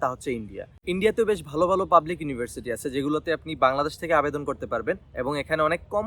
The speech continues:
খরচে আপনার ব্যাচেলরটা কমপ্লিট করতে পারবেন। এশিয়ার আরেকটা দেশ যেখানে বর্তমানে প্রচুর পরিমাণ স্টুডেন্ট লেখাপড়া করার জন্য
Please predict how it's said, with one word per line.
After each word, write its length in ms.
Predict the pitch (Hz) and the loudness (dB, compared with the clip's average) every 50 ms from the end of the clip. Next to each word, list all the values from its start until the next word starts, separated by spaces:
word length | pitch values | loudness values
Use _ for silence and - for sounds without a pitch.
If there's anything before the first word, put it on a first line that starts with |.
| 226 - | -2 -4
খরচে 320 | 165 151 123 113 - - 160 156 139 | -2 0 0 0 -2 -2 -2 -2 -2
আপনার 180 | - 143 135 120 | -2 -2 -4 -2
ব্যাচেলরটা 420 | 127 120 - 151 139 131 113 135 123 - | -2 -2 -2 -2 -4 -2 -2 -4 -6 -6
কমপ্লিট 240 | 107 95 98 92 - - | -8 -10 -12 -16 -10 -10
করতে 180 | 98 - - - 95 | -10 -10 -10 -8 -8
পারবেন। 220 | 95 - - - - _ - - _ - 165 | -8 -8 -10 -18 -20 _ -20 -18 _ -6 -6
এশিয়ার 280 | 160 - - 220 214 190 | -4 -2 0 4 6 6
আরেকটা 220 | 170 175 - - 185 143 | 6 6 4 0 0 0
দেশ 80 | 147 135 135 | 0 0 -2
যেখানে 240 | 147 - 147 156 156 139 | -4 -4 -2 -6 -4 -2
বর্তমানে 320 | 139 139 - 156 147 147 151 - | -4 -4 -2 -2 -2 -2 -2 -4
প্রচুর 200 | 160 160 - 180 160 165 | -6 -6 -6 -6 -6 -4
পরিমাণ 240 | 170 165 165 160 151 | -4 -4 -4 -4 -6
স্টুডেন্ট 240 | - - 156 147 143 135 | -6 -6 -6 -4 -4 -4
লেখাপড়া 320 | 131 139 143 127 135 135 127 | -4 -4 -4 -2 -2 -2 0
করার 180 | 135 131 131 123 123 | 0 0 0 0 -2
জন্য 120 | 131 127 | -6 -6